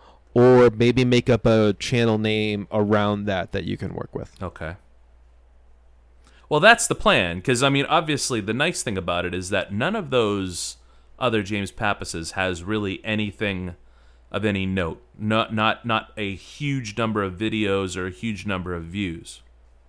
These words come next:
Speaker 2: So it's not like I'm, it's not like, it's not like I'm walking on, it's not like my name is Teddy Baltazar, and I wanna talk about watches, and there's already a guy named Teddy Baltazar who basically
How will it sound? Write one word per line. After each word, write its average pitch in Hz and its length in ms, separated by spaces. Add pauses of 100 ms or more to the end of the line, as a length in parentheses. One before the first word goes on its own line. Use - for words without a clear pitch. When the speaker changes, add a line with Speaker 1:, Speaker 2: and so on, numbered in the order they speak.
(1200)
Speaker 2:
So - 200
it's - 140
not 165 140
like 185 160
I'm, 120 160 (120)
it's 139 160
not 196 120
like, 143 260 (240)
it's 175 160
not 285 120
like 214 160
I'm 151 120
walking 135 360
on, 113 100
it's 110 160
not 202 140
like 175 120
my 139 120
name 127 160
is 104 140
Teddy 117 220
Baltazar, 90 760 (400)
and 120 100
I 120 40
wanna 127 120
talk 135 140
about 113 200
watches, 101 520
and 107 100
there's 104 120
already 110 180
a 101 40
guy 104 120
named 95 160
Teddy 110 140
Baltazar 95 500
who 95 100
basically 92 720